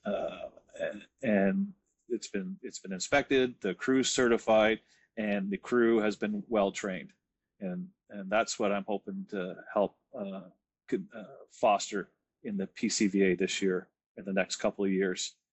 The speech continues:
is, uh, that when you go on a P C V A, uh, registered vessel,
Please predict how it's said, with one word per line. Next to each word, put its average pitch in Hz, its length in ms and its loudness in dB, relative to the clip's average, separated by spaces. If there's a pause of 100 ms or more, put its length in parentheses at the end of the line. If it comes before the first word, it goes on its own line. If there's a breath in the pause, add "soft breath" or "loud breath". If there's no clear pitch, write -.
(120)
is, 87 340 -4
uh, 90 220 -4 (280)
that 90 120 -12 (720)
when 120 120 -2
you 117 60 2
go - 120 4
on 165 100 6
a - 40 4
P 160 180 0
C 151 180 2
V 135 180 4
A, 127 280 2 (280)
uh, 110 140 -2
registered 113 400 -4
vessel, 127 500 0